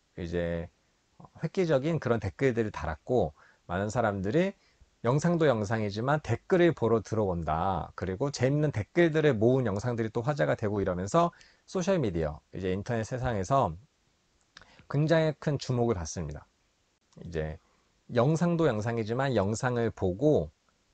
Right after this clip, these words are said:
어, 다음에 또 어떤 댓글이 달렸을지 궁금해서 계속 들어오는 거예요. 댓글은 계속 새로 추가가 되잖아요. 음악은 그대로 있어도. 그러면서 "어, 저번에 못 봤던 댓글이네. 또 댓글이 있네." 라고 하고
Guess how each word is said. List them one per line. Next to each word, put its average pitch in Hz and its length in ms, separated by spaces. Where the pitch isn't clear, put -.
어, 73 260
다음에 151 380
또 120 200
어떤 156 360
댓글이 139 460
달렸을지 127 560
궁금해서 110 480
계속 - 280
들어오는 107 380
거예요. 82 260
댓글은 120 400
계속 143 180
새로 180 260
추가가 170 460
되잖아요. 92 580
음악은 110 240
그대로 95 280
있어도. 85 400
그러면서 113 340
"어, - 100
저번에 139 320
못 113 100
봤던 147 220
댓글이네. 117 380
또 175 120
댓글이 117 360
있네." 110 460
라고 92 340
하고 104 340